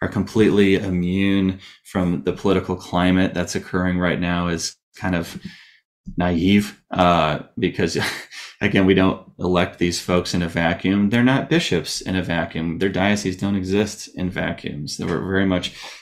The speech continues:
the secular and, and the holy or whatever have been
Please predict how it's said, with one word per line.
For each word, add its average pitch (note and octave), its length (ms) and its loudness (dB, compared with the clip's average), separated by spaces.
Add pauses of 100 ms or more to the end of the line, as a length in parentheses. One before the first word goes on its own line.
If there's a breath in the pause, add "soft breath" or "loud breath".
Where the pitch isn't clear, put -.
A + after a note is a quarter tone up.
the G2+ 80 2
secular G2+ 540 4
and, G2 280 0 (420)
and G2+ 200 4
the F#2+ 300 0 (160)
holy G2 480 4
or F#2 180 2
whatever F#2 480 -2
have G2+ 200 -4
been F#2 420 0